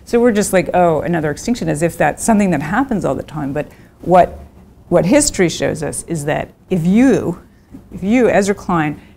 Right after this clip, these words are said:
<laughs> you know, can see one species going extinct in the course of your lifetime, right? You're, you're a young man. You've already, the species have already gone extinct in your lifetime.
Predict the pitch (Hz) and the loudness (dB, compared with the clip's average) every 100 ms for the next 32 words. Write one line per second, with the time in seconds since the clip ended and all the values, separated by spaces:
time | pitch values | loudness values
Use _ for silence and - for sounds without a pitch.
0 | - - - 247 220 190 208 - 190 170 | -10 2 4 6 4 2 0 2 2 2
1 | 160 170 185 185 - 160 160 147 156 151 | 2 2 0 -2 -6 -6 -6 -6 -4 -4
2 | 147 - 143 151 135 180 160 143 160 165 | -6 -8 -6 -8 -4 -4 -4 -6 -4 0
3 | 180 156 165 180 - 151 139 156 151 185 | 0 0 0 -2 -8 -12 -10 -8 -4 -2
4 | 175 175 170 165 - - 165 - 180 175 | -2 -2 -2 -2 -4 -8 -8 -4 -2 2
5 | 190 190 165 185 165 135 151 165 170 170 | 4 4 2 0 -2 -4 -4 -2 0 2
6 | 165 170 147 - - 185 160 156 160 165 | 0 -2 -4 -10 -10 -6 -6 -6 -4 -2
7 | 165 151 147 147 147 160 139 143 143 147 | -2 -2 -4 -6 -8 -12 -10 -8 -8 -8
8 | 170 - 143 139 | -8 -10 -12 -12